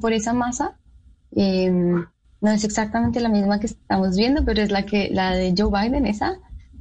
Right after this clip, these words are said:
Por la masa de ese cúmulo, actúa como telescopio para ver galaxias que están detrás de este cúmulo. Entonces, esto nos permite, es como si tuviéramos un telescopio en, ah, eh, creo que son como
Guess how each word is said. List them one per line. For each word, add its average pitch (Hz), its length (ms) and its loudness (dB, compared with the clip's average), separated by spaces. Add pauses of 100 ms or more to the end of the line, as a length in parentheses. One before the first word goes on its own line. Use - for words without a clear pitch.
(400)
Por 233 160 2
la 208 180 2
masa 269 460 0
de 262 180 2
ese 226 240 -2
cúmulo, 277 480 0 (460)
actúa 277 760 -2
como 220 600 0 (100)
telescopio 208 920 0 (520)
para 214 180 2
ver 208 220 2
galaxias 226 500 -2
que 240 80 -2
están 214 300 2
detrás 220 500 -2
de 220 80 2
este 208 240 0
cúmulo. 175 540 0
Entonces, 214 460 0
esto 226 260 0
nos 233 160 -2
permite, 214 420 2
es 196 140 -2
como 220 180 0
si 233 120 0
tuviéramos 208 420 0
un 220 100 2
telescopio 226 720 -2 (420)
en, 220 560 2 (360)
ah, 208 580 0
eh, 208 420 0
creo 214 160 2
que 233 140 -2
son 202 180 -2
como 208 240 0